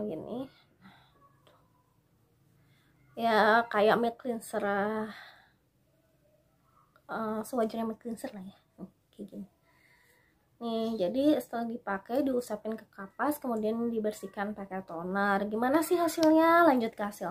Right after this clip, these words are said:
Oke. Dari hasil, karena memang aku sendiri tipe yang jarang pakai make up sih, only skincare plus sunscreen.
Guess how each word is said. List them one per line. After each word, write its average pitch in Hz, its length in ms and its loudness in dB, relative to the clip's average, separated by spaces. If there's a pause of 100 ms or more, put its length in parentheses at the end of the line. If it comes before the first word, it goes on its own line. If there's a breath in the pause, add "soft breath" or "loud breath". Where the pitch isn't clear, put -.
Oke. - 240 -10 (480 loud breath)
Dari 254 640 6
hasil, 254 880 2
karena 220 320 0 (560)
memang 226 320 2
aku 277 560 -2
sendiri 254 720 0
tipe 240 240 -6
yang 214 480 -2 (680)
jarang 233 340 2
pakai 233 160 -12
make 226 240 -6
up 240 160 -4
sih, 233 320 -6
only 226 320 -2
skincare 214 800 -4 (160)
plus 214 240 -12
sunscreen. 214 800 -6